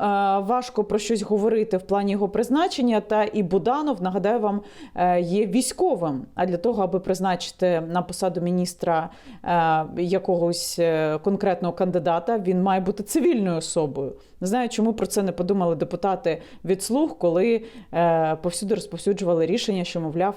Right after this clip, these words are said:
воно вже прийняте і залишилося тільки проголосувати. Буданов військовий. Потрібна цивільна особа.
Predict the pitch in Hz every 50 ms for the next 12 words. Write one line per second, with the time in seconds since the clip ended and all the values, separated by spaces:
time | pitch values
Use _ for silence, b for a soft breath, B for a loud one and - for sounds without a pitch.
0 | - - 151 165 165 170 170 160 156 175 170 165 165 B B B B B - -
1 | 220 262 302 285 277 262 247 - 202 208 - 180 165 165 - - 208 208 202 -
2 | - 165 - - 180 147 - 180 165 - - 180 151 175 180 180 175 - 196 170
3 | 165 156 135 - - - - - - _ _ _ - - 160 180 190 247 311 359
4 | 349 311 277 - - - - - _ _ _ _ _ - 208 208 - - - -
5 | 170 147 127 117 - - - - - - - - 170 175 226 285 254 240 262 262
6 | 233 - - - - - 190 160 180 170 185 175 160 - - 175 - - - 170
7 | 143 - -